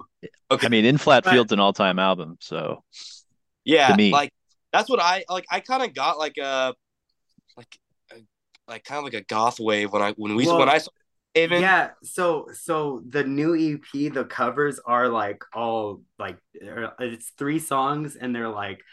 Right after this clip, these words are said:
Speaker 3: I guess you would, I'm not super in that world, but I think they're all, like,
Speaker 2: Yeah.
Speaker 3: dark wave is the
Speaker 2: Okay.
Speaker 1: Yeah.
Speaker 3: word.
Speaker 1: Okay,
Speaker 3: Yeah.
Speaker 1: cool.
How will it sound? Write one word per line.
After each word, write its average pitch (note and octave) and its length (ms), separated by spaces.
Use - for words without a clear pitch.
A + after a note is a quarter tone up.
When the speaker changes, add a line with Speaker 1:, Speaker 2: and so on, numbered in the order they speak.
Speaker 3:
I B2 60
guess C#3 280
you C#3+ 100
would, C#3 220
I'm - 180
not G3+ 220
super E3 380
in C#3+ 200
that C#3+ 200
world, D3 320
but A#2+ 100
I A#2+ 100
think B2+ 240
they're C3 140
all, B2 100
like, A2+ 120
Speaker 2:
Yeah. F2+ 160
Speaker 3:
dark B2 340
wave F#3 380
is E3 140
the A2+ 60
Speaker 2:
Okay. - 320
Speaker 1:
Yeah. E3+ 40
Speaker 3:
word. F#3+ 340
Speaker 1:
Okay, D3 260
Speaker 3:
Yeah. C3+ 100
Speaker 1:
cool. A#2 260